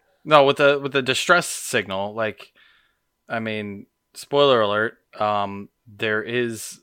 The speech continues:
a saboteur on the, on the ship. Not saboteur, but somebody with ulterior motives. And that guy being an android, um,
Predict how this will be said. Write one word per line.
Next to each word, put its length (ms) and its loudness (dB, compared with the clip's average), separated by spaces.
a 80 -12
saboteur 840 -2
on 300 -4
the, 300 -8
on 140 -12
the 80 -18
ship. 220 -12
Not 180 -2
saboteur, 680 -2
but 160 -10
somebody 260 -6
with 160 -6
ulterior 640 -6
motives. 500 -10
And 300 -18
that 300 0
guy 320 2
being 280 -4
an 80 -6
android, 680 -4
um, 460 -6